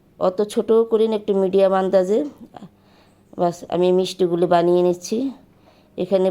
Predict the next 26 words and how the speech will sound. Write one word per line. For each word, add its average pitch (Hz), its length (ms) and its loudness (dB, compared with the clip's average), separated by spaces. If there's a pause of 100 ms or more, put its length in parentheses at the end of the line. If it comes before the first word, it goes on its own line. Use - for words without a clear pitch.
প্রায় 185 340 2
আমার 185 200 2 (240)
নয়টার 185 420 2
মতো 185 160 -2 (100)
মিষ্টি 185 320 -4
হয়েছে। 175 260 -2 (480)
হাতের 180 300 -4
তালুতে 185 360 0
খুব 190 180 -6
সুন্দর 180 260 -2
করে 170 200 -2
যদি - 160 -2 (520)
আপনারা 190 300 0 (100)
দেখবেন 185 320 4
যেন 190 100 2 (120)
ফেটে 202 240 2 (100)
না 175 60 2 (100)
যায়। 151 160 0 (120)
তেলটা 190 400 0
একটু - 260 -8
আমি 208 140 -4 (540)
হালকা 185 320 -2 (100)
একটু 202 160 -6 (100)
গরম 190 200 4 (100)
করেছি। 180 360 0 (960)
গরম 180 360 2